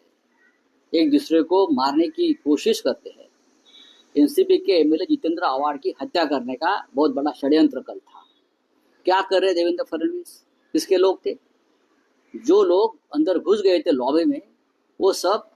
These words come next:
हत्या, बलात्कार के आरोपी थे,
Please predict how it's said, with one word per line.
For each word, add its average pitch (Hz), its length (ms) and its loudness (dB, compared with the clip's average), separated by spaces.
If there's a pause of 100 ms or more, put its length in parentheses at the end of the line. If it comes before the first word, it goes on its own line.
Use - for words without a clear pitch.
(140)
हत्या, 190 640 -4 (1800)
बलात्कार 160 560 0
के 175 120 -4
आरोपी 131 340 -2
थे, - 320 -20